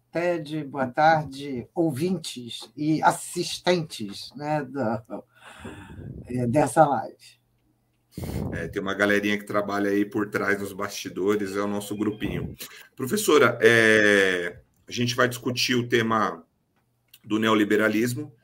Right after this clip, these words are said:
Speaker 2: e eu sei que a senhora, assim, eu andei dando uma estudadinha, a senhora não é muito adepta desse termo, né? Então, eu gostaria que a senhora explicasse pra gente o porquê, e daí a senhora pode ficar à vontade pra,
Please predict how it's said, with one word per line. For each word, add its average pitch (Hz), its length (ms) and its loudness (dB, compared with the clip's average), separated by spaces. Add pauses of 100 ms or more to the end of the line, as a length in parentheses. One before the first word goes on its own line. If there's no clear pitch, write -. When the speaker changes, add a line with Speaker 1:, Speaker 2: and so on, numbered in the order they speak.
(260)
Speaker 2:
e 120 60 0
eu 139 100 8
sei 147 240 4
que 151 80 4
a 147 40 2
senhora, 139 500 4
assim, 131 200 -2
eu 123 200 2
andei 120 200 4
dando 123 220 2
uma 123 120 2
estudadinha, 123 760 2
a 139 40 2
senhora 139 300 2
não 139 160 2
é 143 80 4
muito 147 240 -2
adepta 143 640 2 (360)
desse 143 360 0
termo, 117 360 8
né? 107 180 0
Então, 123 200 -2
eu 147 60 -4
gostaria 147 360 2
que - 80 -8
a - 20 -8
senhora 147 180 -2
explicasse 139 560 -2
pra 120 120 -2
gente 120 280 -2
o - 60 -16
porquê, 123 560 -2 (240)
e - 60 -20
daí 135 240 6
a 151 60 0
senhora 147 240 -2
pode 147 200 -4
ficar - 180 0
à - 20 -2
vontade 127 600 0
pra, 123 420 2